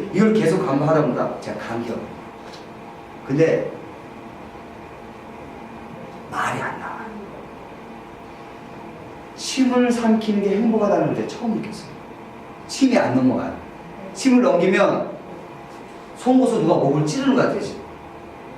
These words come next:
제가 침을 삼키지 못하고 침을 닦아냈어요.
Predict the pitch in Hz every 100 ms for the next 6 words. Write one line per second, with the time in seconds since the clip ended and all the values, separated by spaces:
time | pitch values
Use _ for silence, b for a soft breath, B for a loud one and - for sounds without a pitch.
0 | - - - - 151 156 285 262 262 -
1 | 208 156 147 - - 269 254 247 - -
2 | - - 196 180 - -